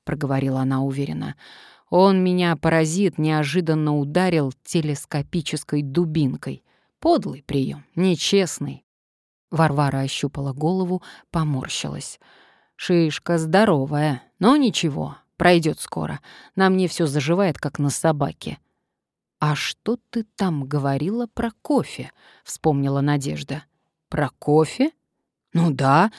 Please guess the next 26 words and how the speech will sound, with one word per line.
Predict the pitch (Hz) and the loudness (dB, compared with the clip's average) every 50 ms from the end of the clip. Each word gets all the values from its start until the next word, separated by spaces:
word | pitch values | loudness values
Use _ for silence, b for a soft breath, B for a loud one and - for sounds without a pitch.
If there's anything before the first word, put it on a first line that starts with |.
| B B B | B B B
что | - - 202 185 | -2 4 6 6
он | 175 170 165 160 | 6 6 6 4
на | 165 165 | 4 2
тебя | - - 208 190 214 233 | 4 2 2 4 4 2
кофе | - _ - 320 233 135 - - 135 | 0 _ 4 4 4 4 2 -6 -8
пролил". | _ - 147 143 135 131 127 123 - _ _ _ _ _ _ _ _ _ | _ 0 0 0 0 -2 -4 -8 -12 _ _ _ _ _ _ _ _ _
"А, | - - - 202 214 220 220 220 214 208 202 190 175 160 147 - _ _ | -8 -4 0 2 4 4 4 4 4 4 4 4 2 2 0 -2 _ _
кофе, | - - 233 247 247 240 226 208 185 165 143 - - - - - 170 156 _ _ _ _ | 0 4 6 8 8 10 10 8 8 6 4 0 -8 -18 -16 -16 -16 -16 _ _ _ _
точно. | - 262 254 240 202 160 131 - - - - 78 - - _ b b b b b b b b b | 4 6 8 8 8 6 4 0 -4 -6 -6 -6 -8 -10 _ b b b b b b b b b
Я | b - 214 233 254 | b 4 4 6 6
в | 240 - | 4 4
тот | - 214 208 | 2 2 2
вечер | - 214 254 254 220 - - 151 | 4 4 4 2 2 0 -6 -6
собиралась | - - - 165 165 185 208 240 247 214 170 - | -6 -2 -2 0 2 2 2 4 2 2 2 0
в | - 147 | 0 0
издательство | 160 156 151 165 220 240 220 196 156 143 - - 156 147 | 0 0 2 2 0 0 0 -2 -6 -6 -8 -4 -4 -2
на | 147 160 | 0 0
вечеринку. | 180 196 214 - - 247 240 220 165 139 131 - - - - B B B B B B B | 0 0 -2 0 0 2 4 4 2 0 -2 -4 -8 -10 -10 B B B B B B B
Вышла | 165 185 233 202 - - - 147 | 0 2 2 2 2 -2 -4 -4
в | 139 143 | 0 2
магазин | 170 190 190 190 214 220 226 233 302 339 254 | 4 4 4 6 6 4 4 2 0 0 0
и | 165 | -2
встретила | - - - 196 247 254 - 208 202 196 | -2 -2 0 0 0 2 2 2 2 2
Вячеслава. | 185 202 190 - - 220 - - 151 143 - - - - 165 b b b b b b | 2 2 0 0 -2 -2 -2 -2 -2 -2 -2 -4 -8 -12 -16 b b b b b b
Вроде | - 165 185 196 190 208 | 4 6 6 6 6 4
случайно, | - - 254 254 - - - 285 214 151 - 170 156 156 | 0 0 -2 -2 -2 0 2 2 2 2 0 -4 -6 -8